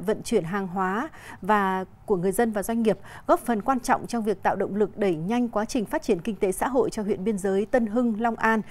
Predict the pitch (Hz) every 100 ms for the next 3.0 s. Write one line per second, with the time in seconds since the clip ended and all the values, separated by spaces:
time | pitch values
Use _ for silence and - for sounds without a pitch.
0 | - - - 208 202 294 131 - 254 220
1 | 185 175 214 165 190 170 254 320 - 208
2 | 190 180 277 - 220 185 185 214 214